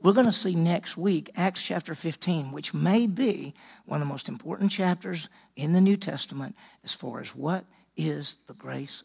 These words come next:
message of salvation. What is the message? 'Cause we see an issue arises. Now, Paul got back home,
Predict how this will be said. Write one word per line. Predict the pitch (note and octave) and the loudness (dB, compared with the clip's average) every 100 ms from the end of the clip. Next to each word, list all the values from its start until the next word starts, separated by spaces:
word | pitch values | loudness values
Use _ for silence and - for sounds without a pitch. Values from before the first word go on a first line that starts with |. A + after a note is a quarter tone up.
| - | -14
message | C#3+ - - C#3 - | -10 -8 -10 -12 -16
of | A#2+ | -14
salvation. | - - B2+ C3 C3 - G3 - | -12 -12 -12 -14 -12 -14 -16 -18
What | A#2 | -14
is | B2+ D3 | -10 -4
the | |
message? | E3+ G3+ G#3 - - - - - | 0 0 -2 -10 -20 -20 -20 -16
'Cause | - C3+ | -10 -6
we | D3 | -4
see | - E3+ E3+ | 0 2 2
an | D#3 C#3 | 0 0
issue | F3+ - - D3 - | 2 0 -2 -6 -6
arises. | B2+ C3 C3+ B2+ C3 - - _ - - - | -2 0 0 -2 -10 -16 -20 _ -20 -20 -12
Now, | - D3 - - | -2 -2 -2 -4
Paul | - B3 A3 | 4 6 6
got | D#3 F#3 G3+ | 8 8 8
back | F#3+ F#3 | 4 2
home, | C#3 A#2+ C3 | -2 -4 -6